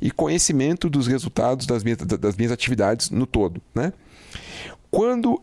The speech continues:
eu tenho esses três estados psicológicos acontecendo, claro que um deles já,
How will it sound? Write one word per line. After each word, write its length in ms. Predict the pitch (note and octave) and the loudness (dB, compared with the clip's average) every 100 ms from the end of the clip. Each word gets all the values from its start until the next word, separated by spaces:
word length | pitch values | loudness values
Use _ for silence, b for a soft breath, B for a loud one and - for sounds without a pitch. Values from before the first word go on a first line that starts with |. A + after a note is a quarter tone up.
| - | 0
eu 180 | D3 D3 | 0 0
tenho 420 | - G2 F2+ - | 0 2 2 0
esses 320 | F#2+ - G#2+ | 0 0 0
três 340 | - C#3 F3+ A#2 | 0 0 2 2
estados 380 | G#2+ G#2 G2 - | 0 0 0 -2
psicológicos 920 | - G2 - F2+ A#2+ G#2+ - F2+ - | -2 0 0 2 2 0 -2 -4 -2
acontecendo, 800 | G2 - G2+ - - A2 C3 G2 | -4 -2 -2 0 0 2 2 0
claro 240 | - G2 - | 0 -2 0
que 180 | G#2 - - - - | -2 -2 -8 -12 -2
um 200 | D#3+ F#3 | 0 2
deles 380 | A#2+ A2+ A#2 G2+ | 2 4 4 2
já, 220 | G#2 | 2